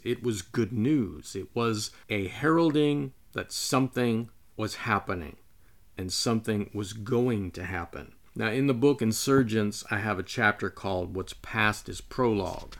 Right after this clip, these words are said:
And a little later, there's one called A Royal Cliffhanger. And these appear within the first hundred pages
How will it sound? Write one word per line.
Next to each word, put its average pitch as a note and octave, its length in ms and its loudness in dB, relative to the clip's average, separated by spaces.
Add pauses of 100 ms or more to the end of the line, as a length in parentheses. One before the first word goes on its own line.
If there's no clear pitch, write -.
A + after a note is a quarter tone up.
(140)
And G#2 300 0
a G2 80 -6
little G#2+ 280 0
later, A2 480 4 (160)
there's A2 260 -2
one G2+ 280 -2
called F#2 420 0
A G2+ 100 -2
Royal G#2+ 460 2
Cliffhanger. F#2 720 -2
And F#2+ 160 -2
these B2 180 0
appear G#2+ 600 0
within G2+ 200 0
the F#2+ 40 -2
first A2 300 0
hundred G#2 280 0
pages F#2+ 520 -2